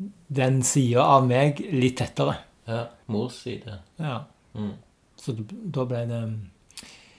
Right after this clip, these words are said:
Speaker 1: ja, for litt, den var jo f-, litt, det er jo sånn litt fraværende når du, eh,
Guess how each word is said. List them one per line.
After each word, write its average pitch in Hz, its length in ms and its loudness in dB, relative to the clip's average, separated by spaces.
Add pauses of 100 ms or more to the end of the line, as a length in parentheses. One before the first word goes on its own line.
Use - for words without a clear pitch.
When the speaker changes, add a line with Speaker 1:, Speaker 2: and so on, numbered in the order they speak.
(280)
Speaker 1:
ja, 151 60 0
for 165 100 4
litt, 165 140 8
den 151 160 10
var 147 100 12
jo 147 60 8
f-, 190 140 -2
litt, 147 220 0
det 160 80 6
er 147 80 4
jo 123 80 -4
sånn 135 160 2
litt 123 180 -4
fraværende 131 560 4
når 117 140 -2
du, 117 240 -4
eh, 113 720 -6